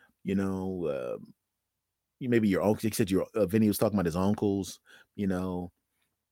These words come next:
Gio, you're talking about your spouse. I get it. Believe me, I can relate. I know what it's like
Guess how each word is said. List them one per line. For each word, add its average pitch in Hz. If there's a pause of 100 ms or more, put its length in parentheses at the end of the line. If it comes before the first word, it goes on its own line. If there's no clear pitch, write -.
(420)
Gio, 110
you're 92
talking 98
about 90
your 82
spouse. 107 (100)
I 123
get 117
it. 87
Believe 113
me, 113
I 107
can 101
relate. 101
I 95
know 98
what 127
it's 120
like 110